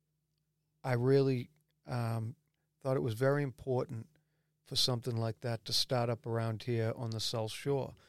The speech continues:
because it just didn't, it, it didn't exist. So, um, it's something that, that I've been thinking about and, and hoping for, for y-,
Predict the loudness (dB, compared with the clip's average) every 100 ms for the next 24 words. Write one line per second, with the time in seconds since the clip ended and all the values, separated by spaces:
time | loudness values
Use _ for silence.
0 | _ _ -14 -2 0 0 -6 -4 -4 -2
1 | -4 -4 -6 -8 -12 -12 -12 -6 -6 -4
2 | -4 -4 0 0 -2 -6 -6 -4 -2 -4
3 | -6 -14 _ _ _ _ -8 -6 -4 -6
4 | -10 -16 _ _ _ _ _ _ _ -4
5 | 2 2 2 0 2 2 0 -2 2 2
6 | 2 -2 -2 -2 0 -2 0 0 0 -2
7 | -6 -6 -6 -6 -6 0 0 2 0 -2
8 | -2 -2 -2 -2 -4